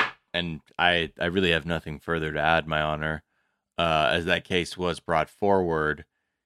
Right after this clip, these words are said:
he's a piece of shit. And that's all I can say. Aside from that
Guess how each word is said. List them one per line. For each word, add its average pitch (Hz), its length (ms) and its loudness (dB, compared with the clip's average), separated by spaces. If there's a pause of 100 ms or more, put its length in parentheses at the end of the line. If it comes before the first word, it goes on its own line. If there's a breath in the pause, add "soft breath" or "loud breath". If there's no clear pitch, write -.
(120)
he's 110 840 -2 (420)
a 104 80 0
piece 123 340 -2
of 123 140 -6
shit. 95 460 -4 (1200)
And 104 160 0
that's 135 180 6
all 135 200 6
I 135 100 8
can 127 160 -4
say. 123 360 0 (100)
Aside 120 380 2
from 92 180 -8
that 80 260 -6